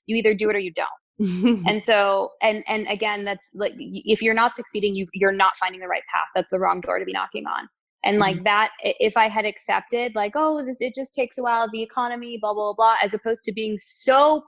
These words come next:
Speaker 1: persistent that people could not say no because they'd be like, "This girl's gonna harass me. I, like, I can't
Speaker 2: <laughs>
Speaker 1: sleep. I get an email every day," you know?
Speaker 2: <laughs>
Speaker 1: Um,
Speaker 2: Do you know, it's
Speaker 1: um,
Speaker 2: so
Speaker 1: and
Speaker 2: interesting 'cause I generally, I genuinely, right,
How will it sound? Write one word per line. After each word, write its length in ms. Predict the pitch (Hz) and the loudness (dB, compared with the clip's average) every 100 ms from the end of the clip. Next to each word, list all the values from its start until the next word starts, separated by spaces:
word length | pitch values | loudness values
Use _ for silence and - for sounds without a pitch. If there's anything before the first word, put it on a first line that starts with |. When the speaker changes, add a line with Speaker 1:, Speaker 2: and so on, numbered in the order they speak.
| - | -6
Speaker 1:
persistent 640 | 285 - 277 - 202 180 - _ - | -8 -6 -10 -10 -10 -10 -14 _ -8
that 80 | 208 | -6
people 200 | 226 240 | -4 -6
could 260 | - 294 269 | -2 0 2
not 220 | 269 - | 0 -2
say 120 | 233 | -6
no 220 | 233 220 | -2 -2
because 180 | 196 208 | -2 -4
they'd 80 | 208 | -2
be 60 | 202 | -2
like, 160 | 190 _ _ _ _ | -4 _ _ _ _
"This 160 | 277 277 | 0 4
girl's 220 | 330 311 | 4 4
gonna 140 | 294 269 | 2 0
harass 420 | 220 202 226 240 | 0 0 0 -4
me. 320 | 233 220 220 | -6 0 4
I, 80 | 262 | 6
like, 140 | - 427 | 6 6
I 80 | - | 4
can't 180 | 320 254 | 0 0
Speaker 2:
<laughs> 20 | |
Speaker 1:
sleep. 200 | 233 180 _ _ _ _ _ - | -2 -2 _ _ _ _ _ 0
I 60 | 247 | 2
get 100 | 277 | 4
an 60 | |
email 200 | 285 277 | 2 4
every 160 | 269 254 | 4 2
day," 280 | 233 175 180 - | 0 -2 -6 -10
you 100 | 220 | -6
know? 220 | 202 185 _ | -4 -6 _
Speaker 2:
<laughs> 60 | 359 339 165 | 0 0 2
Speaker 1:
Um, 680 | 214 196 190 175 175 208 202 _ _ _ _ _ - | 2 2 -2 -8 -12 -18 -20 _ _ _ _ _ 0
Speaker 2:
Do 120 | 226 | 4
you 20 | |
know, 160 | 294 349 | 8 8
it's 100 | 320 | 6
Speaker 1:
um, 100 | - | 4
Speaker 2:
so 140 | 233 220 | 4 6
Speaker 1:
and 100 | 190 | 4
Speaker 2:
interesting 420 | 220 - 175 175 | 2 -2 -2 0
'cause 240 | 202 180 | 0 0
I 160 | - 202 | 2 2
generally, 720 | 180 208 240 247 214 143 - _ - | 2 2 2 0 0 -2 -4 _ 0
I 160 | 208 | 0
genuinely, 960 | 175 160 196 208 220 208 170 151 135 - | 0 0 2 2 2 2 2 2 -2 -4
right, 400 | 156 170 147 - | -2 0 0 -4